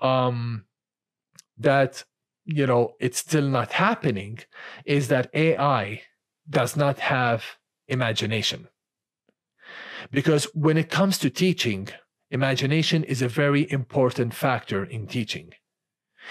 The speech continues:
The reason why imagination is important is because imagination allows teacher to think of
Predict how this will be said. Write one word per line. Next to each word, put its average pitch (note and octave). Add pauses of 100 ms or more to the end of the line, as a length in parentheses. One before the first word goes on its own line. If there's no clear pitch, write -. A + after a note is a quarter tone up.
(320)
The C3
reason F#3
why E3+
imagination C3+
is C3+
important C3
is B2+
because D3+
imagination C3+ (280)
allows C#3
teacher C#3+ (140)
to C#3
think F3
of B2